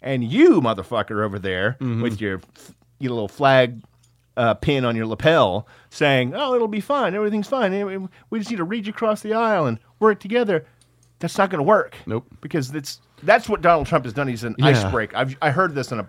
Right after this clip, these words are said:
Speaker 1: another podcast on Red Ice Creations.
Speaker 2: Uh-huh.
Speaker 1: Um,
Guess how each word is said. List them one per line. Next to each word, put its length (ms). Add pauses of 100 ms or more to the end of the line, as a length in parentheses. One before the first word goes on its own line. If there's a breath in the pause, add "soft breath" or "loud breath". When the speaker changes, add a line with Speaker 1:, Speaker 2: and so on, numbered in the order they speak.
(140)
Speaker 1:
another 280
podcast 560
on 140
Red 120
Ice 220
Creations. 420
Speaker 2:
Uh-huh. 240 (340 loud breath)
Speaker 1:
Um, 440